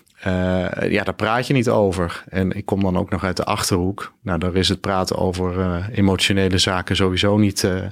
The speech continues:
staat niet bovenaan de agenda, zeg maar. Ik zou, dat zou ook wel anders mogen, maar dat zit niet zo in de volksaard.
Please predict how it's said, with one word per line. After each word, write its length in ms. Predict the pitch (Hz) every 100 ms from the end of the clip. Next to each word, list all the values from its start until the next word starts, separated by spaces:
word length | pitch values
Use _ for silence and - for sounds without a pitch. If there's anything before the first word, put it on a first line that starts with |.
| - - - - - -
staat 240 | - 113
niet 160 | 101 95
bovenaan 420 | 107 90 92 -
de 60 | 110
agenda, 400 | - 104 98 90
zeg 260 | 92 -
maar. 240 | 92 90 110
Ik 140 | -
zou, 240 | - 82
dat 120 | - 95
zou 160 | -
ook 120 | 87
wel 140 | 90 85
anders 260 | 90 85
mogen, 380 | - 85 87 -
maar 160 | 90 92
dat 140 | 92
zit 120 | -
niet 120 | 101 92
zo 120 | 95
in 60 |
de 60 | 90
volksaard. 640 | - 104 101 78 80 -